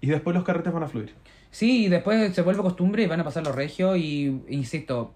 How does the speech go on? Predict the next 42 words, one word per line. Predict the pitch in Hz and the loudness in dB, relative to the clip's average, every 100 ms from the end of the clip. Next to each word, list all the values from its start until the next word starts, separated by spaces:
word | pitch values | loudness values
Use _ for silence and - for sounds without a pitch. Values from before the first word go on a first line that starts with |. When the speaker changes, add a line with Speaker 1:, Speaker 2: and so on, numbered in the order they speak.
| - | -6
Speaker 2:
nos | 131 | -6
pueden | 123 147 | -4 -4
pillar | 139 135 139 | -2 -2 -2
en | 135 | -2
Bombero | 127 131 131 | -4 -4 -4
Nuña | 156 175 170 | -2 0 -2
nosotras | 160 196 202 233 262 269 - - - | -2 -6 -2 0 0 -4 -16 -20 -10
y, | 160 170 180 185 190 185 | -4 2 4 4 2 0
eh, | 147 143 135 | -2 -2 -2
carretear | 135 135 139 | -4 -4 -6
por | 127 - | -8 -12
ahí, | - - | -14 -20
juntitas. | - 104 - - - - | -16 -14 -14 -18 -20 -4
Speaker 1:
Obvio, | 113 131 202 | 0 2 4
feliz. | 131 127 156 214 - - _ _ - _ _ - - - - | 2 2 0 -2 -6 -20 _ _ -20 _ _ -20 -20 -20 -12
Speaker 2:
Así | 147 180 175 | -6 -2 0
que, | 165 165 160 160 160 160 - - - - | 4 6 6 4 2 0 -2 -20 -10 2
ah, | 247 208 180 - _ - - | 4 4 2 -10 _ -10 0
también | 170 175 208 | 2 4 4
adelantar, | 214 202 185 208 208 | 4 4 4 4 2
este | 196 196 208 190 185 | 2 2 2 4 4
es | - | 4
uno | 180 185 | 4 6
de | 175 | 4
los | 165 | 4
últimos | 180 214 208 | 4 2 2
capítulos, | 202 220 226 220 | 0 2 2 2
si | 180 | 0
es | |
que | 180 | 2
no | 175 | 4
es | 180 | 4
el | 185 | 4
último, | 185 214 180 | 2 2 4
antes | 185 185 | 2 4
de | 185 | 4
entrar | 165 151 165 180 | 2 0 0 2
a | 156 | 0
nuestra | 160 165 147 | -2 -6 -4
fase | 165 170 165 | -4 -4 -6
de | |
Pride. | 139 - 214 151 113 | -6 -2 0 0 -4